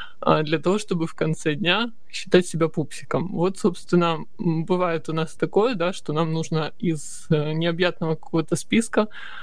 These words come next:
а, выбрать, э, действительно только те задачи, которые, а, позволят в конце дня сказать, что я молодец,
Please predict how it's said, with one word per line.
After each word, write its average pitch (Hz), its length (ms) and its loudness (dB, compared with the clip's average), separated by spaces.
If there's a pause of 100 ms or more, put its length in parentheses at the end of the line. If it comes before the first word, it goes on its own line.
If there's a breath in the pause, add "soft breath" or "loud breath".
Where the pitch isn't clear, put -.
(200 loud breath)
а, 156 220 4
выбрать, 175 680 0
э, 165 260 2
действительно 175 500 0
только 165 300 -2
те 165 160 2
задачи, 175 480 0
которые, 175 640 2 (800 loud breath)
а, 185 200 8
позволят 196 440 2
в - 40 -10
конце 196 280 2
дня 190 200 2
сказать, 180 320 0
что - 280 2
я 156 160 -2
молодец, 156 640 -2